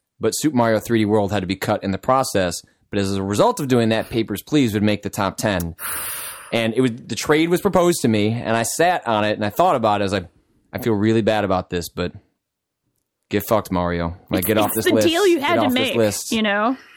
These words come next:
Speaker 1: And I got Papers, Please on, and I was like, I felt bad about it. I really, I still, I, I feel bad about it to this day, but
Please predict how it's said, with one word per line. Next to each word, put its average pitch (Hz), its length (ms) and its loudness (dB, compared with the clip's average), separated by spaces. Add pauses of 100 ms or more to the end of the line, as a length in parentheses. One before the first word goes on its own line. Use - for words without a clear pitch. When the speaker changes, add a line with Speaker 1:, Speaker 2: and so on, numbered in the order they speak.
(180)
Speaker 1:
And 104 100 0
I 107 60 2
got 104 140 0
Papers, 101 240 0
Please 107 200 2
on, 92 280 0
and 98 100 -2
I 95 100 2
was 98 160 0
like, 95 220 2
I 110 60 2
felt 156 220 2
bad 175 180 2
about 120 280 2
it. - 20 -2
I 127 140 2
really, 165 300 4
I 139 80 0
still, 185 340 0 (280)
I, 120 140 2
I 131 60 0
feel 156 200 2
bad 143 240 2
about 131 180 2
it 120 180 -4
to 147 100 4
this 127 180 2
day, 107 440 2 (160)
but 98 260 2